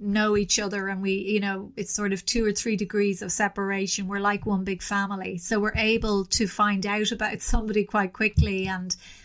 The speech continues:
"Oh, that's Johnny's second cousin," or whatever from, you know, the next county. So anecdotally, I am hearing so many, so many reports. And I was just talking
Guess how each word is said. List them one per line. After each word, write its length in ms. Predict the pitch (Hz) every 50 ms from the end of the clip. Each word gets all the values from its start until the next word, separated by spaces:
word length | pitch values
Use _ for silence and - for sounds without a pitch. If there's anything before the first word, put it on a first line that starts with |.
| - -
"Oh, 120 | - 214
that's 540 | 202 202 214 214 208 - - - - - - - - -
Johnny's 640 | - 233 220 214 214 208 208 202 202 196 196 180 -
second 760 | - - - - - - - - 240 226 208 - 226 202 202
cousin," 440 | - - 226 226 214 226 220 202 208
or 40 | 202
whatever 480 | 208 220 196 214 208 208 202 208 196
from, 440 | 175 - - 214 202 196 190 190 214 220
you 140 | 208 214 196
know, 280 | 202 196 190 185 185 - - - - -
the 80 | - 196
next 280 | 202 202 202 - -
county. 600 | - - 226 220 220 214 202 - 208 185 185 180 - - - - - -
So 300 | - - 247 233 233 233
anecdotally, 960 | 240 233 233 226 233 233 - 247 233 226 233 226 - 233 214 202 190 190 190
I 200 | - 196 202 202
am 120 | 202 202 190
hearing 560 | 185 196 202 196 196 190 190 185 185 196 202 _
so 500 | - - - - - - 226 220 214 208
many, 560 | 208 202 202 202 196 190 190 185 180 180 175 - _ _ _
so 360 | - - - - 214 233 226 220
many 380 | 214 214 202 196 190 196 185
reports. 640 | 185 190 190 185 - 214 202 196 190 190 180 - -
And 120 | 196 196
I 60 | 208 208
was 160 | 208 202 -
just 240 | - 233 220 214 -
talking 640 | - 233 220 220 208 - - 208 190 185 185 175